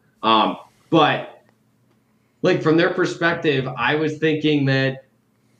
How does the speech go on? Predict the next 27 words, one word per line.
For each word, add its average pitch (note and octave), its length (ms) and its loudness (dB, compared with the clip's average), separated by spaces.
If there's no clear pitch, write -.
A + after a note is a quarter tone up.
you C3+ 140 2
know, A#2+ 380 -2
they C3 180 0
were B2 220 -2
gonna A#2+ 300 0
try G2+ 200 -2
to F2+ 100 -4
tank, D#3+ 500 -2
try A2 160 -2
to A2 60 2
get A2 160 0
that A2 160 -2
first A2+ 220 -2
overall G#2+ 360 0
pick, D3 340 0
trade F#2+ 280 -4
Kyler, C3 680 0
be G2 180 0
a - 40 -6
complete G#2 340 -2
rebuild. C#3 540 2
But, G#2 420 0
I B2+ 60 -12
mean, A#2 200 -4
they E3+ 280 0
played G2+ 380 -4
tough - 520 -4